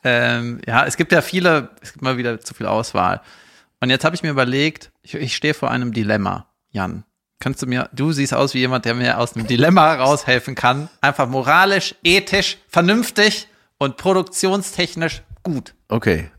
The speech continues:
Speaker 2: mach
Speaker 1: Ja.
Speaker 2: ich. Ich trage eine Brille.
Speaker 1: Hier ist mein Bi-, <laughs> hier ist mein Dilemma. Ich hab Zeit. I got the money.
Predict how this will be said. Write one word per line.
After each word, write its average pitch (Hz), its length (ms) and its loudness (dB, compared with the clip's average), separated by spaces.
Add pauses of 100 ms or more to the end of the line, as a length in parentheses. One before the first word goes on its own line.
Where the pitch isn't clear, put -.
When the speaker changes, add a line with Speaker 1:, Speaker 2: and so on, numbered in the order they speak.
Speaker 2:
mach 104 180 0
Speaker 1:
Ja. 107 60 0
Speaker 2:
ich. - 180 -10 (160)
Ich - 80 -16
trage 95 260 0
eine 87 120 -2
Brille. 87 220 -4
Speaker 1:
Hier 156 80 2
ist 156 100 -2
mein 139 160 -2
Bi-, 117 160 -4 (100)
<laughs> 196 1000 0
hier 143 100 -4
ist 139 120 -10
mein 123 160 -2
Dilemma. 107 440 -2 (760)
Ich - 100 -4
hab - 160 -6
Zeit. 139 420 0 (680)
I 104 80 -2
got 113 260 0
the 92 80 -2
money. 170 760 2